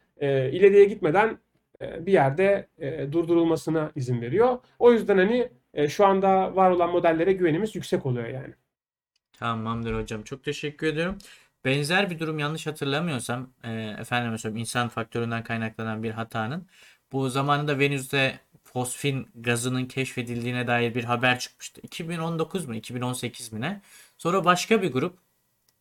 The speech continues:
Speaker 2: aynı, e, ölçümleri yeniden yapıyor fakat öyle bir durum söz konusu değil. Yani normalin üzerinde bir fosfin, e, gazının orada yer almadığını söylüyordu. Muhtemelen ilk grup bir parametreye çok daha fazla bir katsayıyla yaklaştı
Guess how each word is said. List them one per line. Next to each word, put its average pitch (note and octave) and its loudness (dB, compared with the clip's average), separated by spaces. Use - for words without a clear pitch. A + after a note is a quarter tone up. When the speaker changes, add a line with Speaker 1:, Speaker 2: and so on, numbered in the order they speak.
Speaker 2:
aynı, E3 4
e, B2 2
ölçümleri C3 0
yeniden C#3+ 2
yapıyor A#2 -2
fakat F#3 -2
öyle F#3 2
bir B2+ 0
durum E3 -2
söz D3 0
konusu C3 -6
değil. C3+ 0
Yani B2 0
normalin C#3+ 0
üzerinde C3+ 2
bir B2 -4
fosfin, C3+ -4
e, A#2+ 0
gazının C#3+ 0
orada D3 2
yer D3+ 6
almadığını B2 2
söylüyordu. A2+ 0
Muhtemelen F3 0
ilk A3+ 2
grup F3 -4
bir D#3 2
parametreye D3 2
çok - -4
daha D3+ 2
fazla D3+ 0
bir C#3 0
katsayıyla B2+ 2
yaklaştı A#2 0